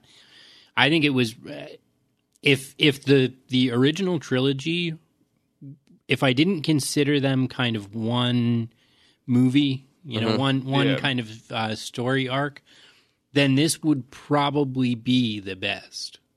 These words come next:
Speaker 1: I, I know I'm gonna take shit for that
Speaker 3: Yeah,
Speaker 1: one,
Speaker 3: wow,
Speaker 1: but,
Speaker 3: that's, 'cause
Speaker 1: but
Speaker 3: it's a bold statement. You know, the movie just came out. It's hard to tell how this is gonna sit. We've had,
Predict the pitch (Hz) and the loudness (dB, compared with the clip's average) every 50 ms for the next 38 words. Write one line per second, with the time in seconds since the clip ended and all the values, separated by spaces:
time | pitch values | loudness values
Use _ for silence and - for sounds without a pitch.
0 | _ _ _ _ _ _ _ _ _ 110 107 107 107 107 110 117 120 117 120 117 | _ _ _ _ _ _ _ _ _ -4 -4 -2 -2 -2 -4 -4 -2 -2 -2 0
1 | 113 127 135 135 135 135 135 131 127 131 123 - _ _ _ _ _ - - - | 0 2 2 2 2 2 2 0 0 -2 -2 -6 _ _ _ _ _ -20 -20 -20
2 | - - - _ _ _ _ - 127 135 139 135 139 151 147 123 - - - - | -20 -20 -20 _ _ _ _ -2 0 2 2 2 4 4 2 2 0 -2 -2 2
3 | - 175 160 127 - 131 120 113 110 110 110 110 107 107 107 110 110 117 117 117 | 2 2 2 2 0 2 2 4 4 4 4 4 4 4 6 6 6 6 6 6
4 | 120 120 120 - - 123 - 139 131 127 156 175 190 170 143 185 202 208 202 165 | 4 4 2 0 -4 -2 0 2 4 4 4 4 4 4 6 6 6 6 6 4
5 | - - 170 175 185 175 131 120 107 101 107 113 120 123 123 131 147 160 156 151 | 2 4 6 6 6 8 6 6 4 4 4 4 6 6 6 6 6 6 4 4
6 | 123 131 127 - - - 135 120 131 147 139 113 110 101 - 139 127 113 107 104 | 4 2 2 2 2 2 4 4 6 6 6 4 4 4 4 2 2 2 0 -2
7 | - - 139 131 127 117 107 107 104 110 107 - 104 - 123 110 98 - - - | -2 0 2 4 4 2 2 2 0 0 -2 -2 -2 0 0 0 0 0 2 4
8 | 156 127 113 113 104 123 117 107 | 4 4 4 4 4 4 4 2